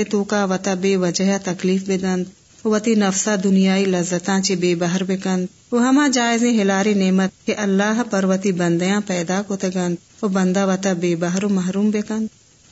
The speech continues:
صحابہ کرامہ چی بازی نہ ہمیں وڑا فہمتا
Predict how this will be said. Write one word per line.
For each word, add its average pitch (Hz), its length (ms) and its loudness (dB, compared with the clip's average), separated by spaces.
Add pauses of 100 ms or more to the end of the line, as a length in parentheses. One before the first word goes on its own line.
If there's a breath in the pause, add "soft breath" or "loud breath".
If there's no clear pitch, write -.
(120)
صحابہ 240 480 0
کرامہ 233 360 2 (100)
چی 247 120 2
بازی 202 400 2
نہ 226 100 4
ہمیں 214 300 4
وڑا 220 300 2
فہمتا 220 540 2